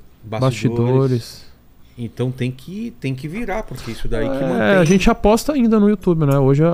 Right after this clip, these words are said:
Speaker 1: a, meu, meu maior gasto é com funcionário que grava vídeo pro YouTube, né?
Speaker 2: Exato.
Speaker 1: Edição pro YouTube. Então, a, eu não quero mudar, virar o olho e falar, "Pô, vou contratar pessoas pra fazer TikTok."
Speaker 2: Até porque não monetiza também TikTok.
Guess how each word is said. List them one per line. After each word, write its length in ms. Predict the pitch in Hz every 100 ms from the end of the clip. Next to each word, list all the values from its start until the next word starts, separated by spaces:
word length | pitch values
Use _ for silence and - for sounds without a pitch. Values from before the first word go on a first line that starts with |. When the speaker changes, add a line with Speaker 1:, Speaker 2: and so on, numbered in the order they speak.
| 156 147 131
Speaker 1:
a, 40 | 123
meu, 140 | 131
meu 140 | 127
maior 260 | 131 135 151
gasto 360 | 139 127 143 175
é 20 |
com 140 | -
funcionário 500 | 160 175 - 160 143
que 120 | 156 165
grava 240 | 147 156
vídeo 240 | 151 147
pro 240 | - 127 143
YouTube, 420 | 185 160 147 135
né? 160 | 123 123
Speaker 2:
Exato. 120 | 120 110
Speaker 1:
Edição 260 | 120 139
pro 200 | 139 127
YouTube. 360 | 156 - 151 131
Então, 320 | 135 127 147
a, 320 | 73 71 71 - - - - -
eu 80 | -
não 60 | 151
quero 260 | 160 170
mudar, 460 | 190 190 139 156 147
virar 380 | 127 123 131 143
o 80 | 131
olho 160 | 139
e 40 | 160
falar, 180 | 143 135
"Pô, 260 | - 120
vou 120 | 113
contratar 440 | - 127 131 120 131
pessoas 280 | 143 131 139
pra 120 | -
fazer 320 | - 120 127 131
TikTok." 560 | - 120 - 117 - - - - - - - -
Speaker 2:
Até 180 | 104
porque 160 | 98 131
não 60 | 139
monetiza 540 | 165 139 - 117 104
também 320 | 95 98 98 95 -
TikTok. 220 | - -